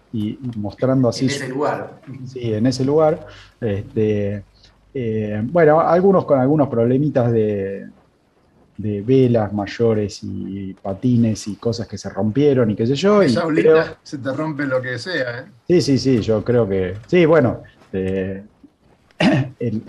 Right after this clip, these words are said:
Speaker 1: <laughs> sí, yo, yo creo que la deben pasar medio mal, pero están acostumbrados o están medio cerebrados. No, no sabría cuál de las dos cosas decir primero, pero,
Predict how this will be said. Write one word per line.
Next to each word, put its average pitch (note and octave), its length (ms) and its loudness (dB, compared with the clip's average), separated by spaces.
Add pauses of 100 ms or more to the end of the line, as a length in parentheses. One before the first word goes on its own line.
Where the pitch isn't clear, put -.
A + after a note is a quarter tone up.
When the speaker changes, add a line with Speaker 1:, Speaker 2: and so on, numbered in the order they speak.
(240)
Speaker 1:
<laughs> - 320 -12
sí, C#3 160 -2
yo, D#3+ 200 4
yo E3+ 180 0
creo D#3+ 160 4
que A#2+ 80 2
la B2 100 2
deben B2+ 180 4
pasar B2 380 0 (140)
medio A#2 400 2
mal, A2+ 340 2
pero A2 280 0
están D#3+ 260 -2
acostumbrados C#3+ 720 0
o - 20 0
están A#2+ 380 0
medio A#2+ 240 2
cerebrados. G2+ 580 0
No, A#2 220 2
no B2 160 2
sabría A#2 440 0
cuál C3 220 2
de A#2 80 2
las A#2 120 2
dos A#2+ 120 -2
cosas B2+ 260 0
decir C3+ 220 -2
primero, F#3+ 400 0
pero, C#3 300 2